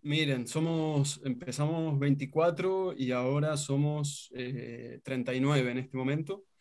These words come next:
Eh, y bueno, hay, hay, hay mucho interés. Piensen que también, permiso, pero estoy mostrando algunas fotos, no sé si las están viendo.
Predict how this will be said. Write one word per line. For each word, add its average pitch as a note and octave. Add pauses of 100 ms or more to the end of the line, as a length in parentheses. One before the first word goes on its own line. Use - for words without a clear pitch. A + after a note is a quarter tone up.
(560)
Eh, A#2
y A#2
bueno, C#3+
hay, C3+
hay, C#3+
hay C#3+
mucho D#3+
interés. D3
Piensen D3+
que C#3
también, C3+
permiso, C#3+
pero C3
estoy D#3
mostrando D#3
algunas C#3+
fotos, D#3+
no C#3+
sé C#3+
si C#3+
las B2+
están C3
viendo. D#3+